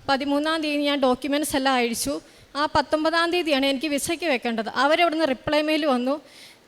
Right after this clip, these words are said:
"നിങ്ങൾക്ക്, ഉം, പതിനാറാം തീയതിയേ നിങ്ങളുടെ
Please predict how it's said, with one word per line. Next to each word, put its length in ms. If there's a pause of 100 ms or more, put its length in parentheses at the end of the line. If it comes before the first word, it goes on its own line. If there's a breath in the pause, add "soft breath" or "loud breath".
(100)
"നിങ്ങൾക്ക്, 500 (300)
ഉം, 580
പതിനാറാം 640
തീയതിയേ 480 (320 loud breath)
നിങ്ങളുടെ 560